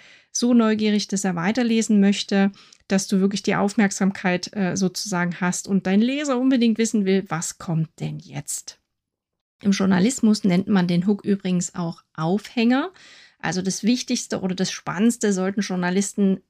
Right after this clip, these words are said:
an den Anfang ihres Textes stellen. Doch egal, ob du das nun Hook oder Aufhänger bezeichnest, es geht um den Einstieg in deinen Text. Und ich erkläre dir in der heutigen Folge, was einen guten Einstieg ausmacht und wie du ihn schreiben kannst.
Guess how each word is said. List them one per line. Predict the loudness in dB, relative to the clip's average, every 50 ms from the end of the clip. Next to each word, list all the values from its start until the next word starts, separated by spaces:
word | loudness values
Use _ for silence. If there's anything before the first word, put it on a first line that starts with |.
| _ -20 _ -4
an | 0 0 2
den | 2 0 0 -2
Anfang | -2 -2 0 0 0 -2
ihres | -2 -2 -4 -4 -4
Textes | -4 -6 -6 -6 -8 -8 -6 -6
stellen. | -6 -4 -2 0 0 0 -2 -4 -12 -20 -20 -20 -16 _ -4
Doch | -2 -2 -4 -4 _ _ _ _ _ -8
egal, | -6 -6 -4 -2 -2 -2 -2 -2
ob | -4 -6 -6
du | -6
das | -4 -4 -2 2
nun | 4 4 4 4
Hook | 4 0 -2 -2
oder | -2 -2 -2 -2 -2
Aufhänger | -4 -4 -2 0 0 2 2 0
bezeichnest, | -2 -4 -8 -6 -4 -2 -2 -2 0 0 -2 -2 -2 -6 _ _ -6
es | -6 -4 -4 -6 -8 -8
geht | -4 -2 0 0 0 -2 -4 -10 _ _ _ _ _ _
um | -2 0 4 4 6 4
den | 4 2 0 -2 -4 -8 -8
Einstieg | -4 0 2 2 2 2 0 -2 -4 -4 -4 -6 -10
in | -4 -2 0 2 2 2 0 -2
deinen | -4 -4 -4 -2 -2 -2 -2 -2 -2 -4 -4 -6
Text. | -8 -12 -12 -10 -10 -12 -12 -14 -18 _ _ _ _ _ _ _ _ _ _ -4
Und | -2 0 0 0 -2 -4 _ _ _
ich | -6 -4 -4 -2
erkläre | -4 -4 -2 -2 0 0
dir | 2 2
in | 2
der | 2 2
heutigen | 2 2 2 2 0 0
Folge, | 0 0 0 0 0 -2 -4 -2
was | -4 -4 -4 -4 -6 -4
einen | -2 0 2 2 2 2
guten | 2 0 0 -2 -6
Einstieg | -4 -2 -2 -2 -2 -6 -8 -12 -12 _ -6
ausmacht | -4 -4 -4 -4 -4 -2 -2 -2 -4 -6 -12 -20 -20 _
und | -6 -4 -4 -4 -4 -8 -8 -6
wie | -4 -2 -2
du | -2 -2 -4
ihn | -4 -4 -4 -4 -4
schreiben | -6 -10 -12 -12 -10 -8 -8 -8 -10 -12
kannst. | -14 -14 -12 -10 -10 -12 -12 -14 _